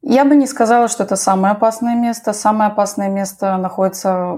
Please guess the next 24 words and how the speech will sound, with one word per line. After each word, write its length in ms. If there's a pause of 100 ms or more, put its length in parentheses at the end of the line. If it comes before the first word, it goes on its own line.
ближе 600
к 260
территории 800
Газы. 640 (260)
Э, 460
там 160
есть 240
много 320
городов 680
и 40
маленьких 420
поселений, 460
откуда 460
сейчас 420
люди 260
убежали, 540 (220)
где 140
сейчас 260
никто 180
не 80
живет. 360 (200)
Я 440
относительно 760
близко, 800